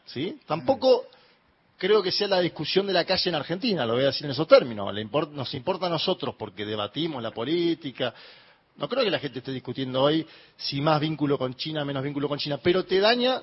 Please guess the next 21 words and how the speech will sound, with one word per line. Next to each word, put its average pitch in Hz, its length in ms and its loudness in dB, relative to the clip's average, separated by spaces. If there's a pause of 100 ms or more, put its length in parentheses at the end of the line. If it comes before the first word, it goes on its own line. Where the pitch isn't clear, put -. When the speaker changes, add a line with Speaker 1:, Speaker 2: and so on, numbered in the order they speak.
Speaker 1:
te 143 80 -4
puede 214 220 4
impactar 190 360 0
la 196 120 4
economía 156 340 0
fuertemente 165 680 0
Speaker 2:
Ujú. 123 520 -14 (240)
Speaker 1:
una 135 240 -4
medida 147 400 2
como 151 240 0
la 127 160 0
salida 117 380 -6
del 113 80 -4
Mercosur 135 640 -4
o 120 280 -2
el 101 80 -6
intento 110 480 -6
de 92 60 -6
extinción 107 420 -12
del 113 140 -10
Mercosur. 180 580 -6